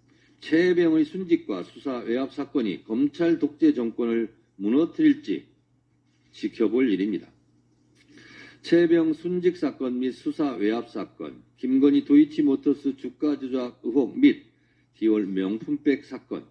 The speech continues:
양평고속도로 종점 변경 사건, 김건희 한동훈 문자 익십 논란, 김건희 검찰 소환할 건가 말 건가의 소환 논란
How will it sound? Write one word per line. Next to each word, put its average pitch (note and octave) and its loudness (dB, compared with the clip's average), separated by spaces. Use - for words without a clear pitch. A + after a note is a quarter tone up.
양평고속도로 D#3 2
종점 C#3+ 0
변경 B2 -2
사건, F#2+ -10
김건희 C#3+ 4
한동훈 C3+ -2
문자 B2 -6
익십 - 2
논란, G2 0
김건희 D#3 2
검찰 C#3+ -2
소환할 D#3 -6
건가 D#3 0
말 G#2+ -6
건가의 A2+ -4
소환 D3 -2
논란 E2+ -4